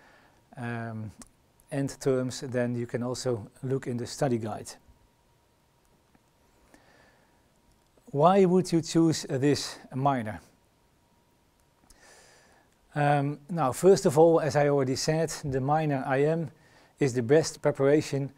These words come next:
for an I M or S C M master. It will also strengthen your I T profile if you go for another master. Um,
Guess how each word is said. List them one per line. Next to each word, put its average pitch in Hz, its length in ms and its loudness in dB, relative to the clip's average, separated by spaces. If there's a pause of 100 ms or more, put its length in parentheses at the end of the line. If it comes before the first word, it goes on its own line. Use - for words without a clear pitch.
(360)
for 135 280 0
an 123 80 -4
I 151 200 2
M 143 380 0
or 127 200 -4
S 139 140 -4
C 131 180 -2
M 127 180 -4 (160)
master. 123 480 -8 (1700)
It 147 200 -2
will 156 120 4
also 165 400 6 (140)
strengthen 156 500 2
your 147 280 2
I 147 120 4
T 175 240 0
profile 131 560 0
if 143 240 -4
you 147 80 -2
go 135 420 0
for 147 240 -2
another 143 300 0
master. 107 480 -8 (1400)
Um, 117 400 -8